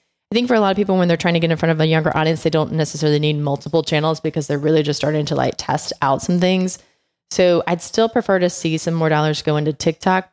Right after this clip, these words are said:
before Snapchat. However, if you are running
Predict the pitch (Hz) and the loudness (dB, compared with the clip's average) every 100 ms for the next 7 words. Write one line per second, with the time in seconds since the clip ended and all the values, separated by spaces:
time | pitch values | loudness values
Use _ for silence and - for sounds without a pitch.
0 | - 139 - 151 143 - 147 139 - 247 | -8 -8 -4 -2 -2 -2 -4 -4 0 2
1 | 277 - _ _ _ _ _ _ _ - | 2 -2 _ _ _ _ _ _ _ -8
2 | - 185 196 175 143 127 185 - _ _ | -2 2 2 2 2 2 0 -6 _ _
3 | - 196 180 196 285 - 185 170 185 190 | -4 -2 -2 0 2 2 2 2 2 2
4 | 147 113 147 | 0 -2 -4